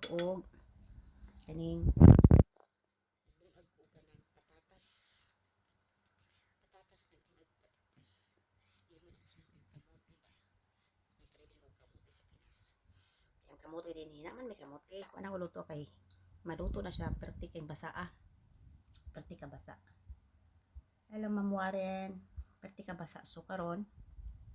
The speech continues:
akong giparisan ani, kuan, corn beef. Instead na ako siya i-mash together the butter. Gitamad na ko mukha og butter kay among butter wa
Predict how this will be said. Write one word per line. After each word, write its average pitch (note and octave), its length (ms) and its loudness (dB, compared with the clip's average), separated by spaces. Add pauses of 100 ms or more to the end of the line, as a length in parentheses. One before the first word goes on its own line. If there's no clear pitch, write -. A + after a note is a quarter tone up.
(1200)
akong F3+ 240 -8
giparisan D#3+ 480 6
ani, C#3+ 240 -4 (480)
kuan, C#3+ 240 -14 (160)
corn D#3 400 -10
beef. - 560 -16 (240)
Instead F3 320 -6
na D#3 240 -6 (560)
ako E3 160 -12
siya - 160 -12
i-mash E3 560 -8 (400)
together D3+ 480 -12
the C3+ 400 -8
butter. F3+ 560 -10 (1200)
Gitamad E3+ 400 -10
na F3 160 -14
ko E3+ 80 -12
mukha E3 160 -16
og D#3 80 -14
butter D3 320 -14
kay - 80 -20
among D#3 240 -14
butter D3+ 320 -16
wa D3+ 80 -12